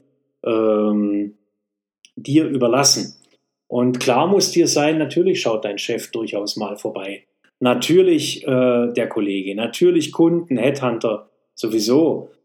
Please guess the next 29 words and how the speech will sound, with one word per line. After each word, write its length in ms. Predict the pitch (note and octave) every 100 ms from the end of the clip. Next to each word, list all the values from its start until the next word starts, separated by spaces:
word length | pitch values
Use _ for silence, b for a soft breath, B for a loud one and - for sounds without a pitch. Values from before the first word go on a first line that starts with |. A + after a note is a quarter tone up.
| _
Und 560 | - C3+ B2+ B2 B2 -
das, 160 | E3 C#3
was 160 | B2+
sie 100 | D3
dort 160 | D3 C3+
finden, 540 | - A2+ G#2 C3+ C3+
prägt 340 | C3+ G#2+ G#2 -
eben 300 | A#2+ A#2 A#2+
deinen 300 | A#2+ A#2+ B2+
Ruf. 460 | C3+ D3 - - _ _ _ _
Das 160 | E3 -
gilt 180 | C#3 C3
aber 220 | A2+ G#2+
auch 120 | A2+
für 120 | -
dein 200 | A#2 A2
Instagram- 500 | G#2+ A#2 B2+ C3 B2
oder 140 | B2 A#2+
dein 180 | A#2+
Facebook-Profil. 960 | A#2 C3+ C3+ - C#3 - G#2+ - - - _ _ _ _ b _
Und, 360 | A2+ A2 G#2 A#2
ähm, 480 | A2 G#2+ G#2 G#2 - _ _ _ _ _ _ _ _ _ _ _ _ _ _
im 120 | C3
Zweifel 400 | B2+ G#2+ F2+ -
schmeiß 400 | C3 B2+ A#2+ A#2+
halt 240 | B2 A#2+ A#2+ -
zwielichtige 1160 | - - B2+ C3 C3+ - A#2 G#2+ A#2+ - - B2+
Kontakte 600 | A#2+ A2 G#2+ - C#3 C3+
oder, 380 | A#2+ G#2+ G#2